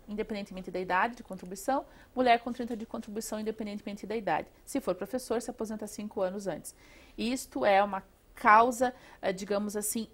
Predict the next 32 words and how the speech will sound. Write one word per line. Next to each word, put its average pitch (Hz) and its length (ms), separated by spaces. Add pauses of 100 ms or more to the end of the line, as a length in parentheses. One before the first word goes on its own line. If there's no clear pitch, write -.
inegociável. 180 960 (100)
E 254 60
por 262 160
que - 100
que 302 120
eu 247 40
uso 214 140
a 202 40
palavra 190 280
inegociável? 220 640
Porque - 260
tanto 311 400
aqueles 240 400
que - 140
são 202 200
contra, 214 460
quanto 202 240
aqueles 196 240
que - 60
são 196 100
a 190 60
favor 196 400 (320)
da 208 100
reforma 196 320
da 180 100
Previdência, 196 600 (280)
já 214 200
entenderam, 226 760
de 190 120
certa 180 340
forma, 214 400
que 220 300